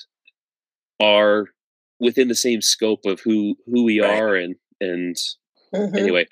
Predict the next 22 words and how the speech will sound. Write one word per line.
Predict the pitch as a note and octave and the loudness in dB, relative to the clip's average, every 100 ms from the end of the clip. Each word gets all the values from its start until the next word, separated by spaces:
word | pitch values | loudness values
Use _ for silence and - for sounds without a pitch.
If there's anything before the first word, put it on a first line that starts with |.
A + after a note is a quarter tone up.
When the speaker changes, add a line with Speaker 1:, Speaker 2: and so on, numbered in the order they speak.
| _ | _
Speaker 1:
it | - | -6
was | G#2+ | -2
a | |
really | G#2+ G#2 | 0 0
cool | - G2 | -2 -4
story. | - F#2+ F#2+ F#2 _ - | -4 -4 -4 -6 _ -2
You'll | A#2+ B2 | 2 2
Speaker 2:
I | A2 G3+ | 4 2
Speaker 1:
enjoy | G3 | 4
Speaker 2:
know | A3 A#3 | 6 6
Speaker 1:
that | A3+ | 6
one. | F#3 | 4
Speaker 2:
those | F#3 | 2
people | - A3 G#3 G#3 F3+ F#3 - _ _ - | -4 -4 0 2 4 2 -8 _ _ -2
that, | - - _ - | -2 -2 _ -8
uh, | F2+ E2+ - _ _ _ _ _ E3 | -6 -6 -10 _ _ _ _ _ -4
run | G3+ G#3+ G#3 | -2 0 0
that | F3+ | -2
operation | G3 F#3+ - F3 F3 F3 F3+ E3 | -2 -4 -4 -4 -4 -6 -10 -8
there | E3+ F3 F3 E3+ | -6 -6 -6 -6
in | F3 E3+ | -10 -12
Krakow, | - - E3 - E3 | -6 -6 -6 -8 -10